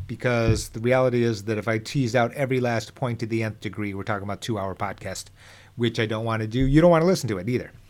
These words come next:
and that's understandable. Please subscribe to this podcast on Apple Podcasts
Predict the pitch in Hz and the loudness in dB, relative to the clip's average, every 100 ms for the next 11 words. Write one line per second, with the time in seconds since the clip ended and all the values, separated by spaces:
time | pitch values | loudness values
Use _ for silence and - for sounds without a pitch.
0 | - 120 107 107 104 113 107 135 110 98 | -10 -4 -2 -2 -4 -6 -8 -4 -4 -2
1 | 120 104 95 90 - - - - _ - | -2 -2 -2 -8 -14 -20 -20 -20 _ -20
2 | - _ - 151 139 110 - - 123 - | -20 _ -2 4 4 2 -4 -4 -4 2
3 | 139 127 113 131 120 123 135 - 120 - | 4 4 2 -2 2 2 2 0 0 2
4 | 127 117 113 113 120 - 117 117 110 110 | 0 0 0 0 0 0 2 2 2 0
5 | 98 - | 0 -6